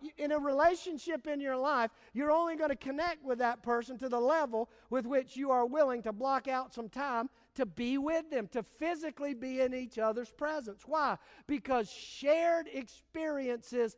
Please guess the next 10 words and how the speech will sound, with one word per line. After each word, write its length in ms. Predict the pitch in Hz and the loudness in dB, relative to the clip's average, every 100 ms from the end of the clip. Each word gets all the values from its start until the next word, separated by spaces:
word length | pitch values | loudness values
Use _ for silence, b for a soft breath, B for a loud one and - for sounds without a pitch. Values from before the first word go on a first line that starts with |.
| b b - 147 | b b -8 2
bond 360 | 233 233 226 | 4 4 0
people 300 | 233 214 208 | -8 -8 -10
together. 460 | 190 185 190 156 127 _ _ _ _ b b 175 | -10 -4 -4 -4 -12 _ _ _ _ b b 0
Going 440 | 208 330 349 339 | 6 8 8 2
through 360 | - 311 330 330 | -4 -4 0 0
stuff 480 | - - 285 277 - | -2 0 2 2 -2
together, 480 | 269 247 262 233 190 | -4 2 2 2 -2
doing 500 | 156 277 339 339 277 | -4 -2 0 -2 -4
things 400 | 311 302 285 - | -2 -2 -4 -8
together 640 | 269 202 277 262 233 | -8 -2 0 2 0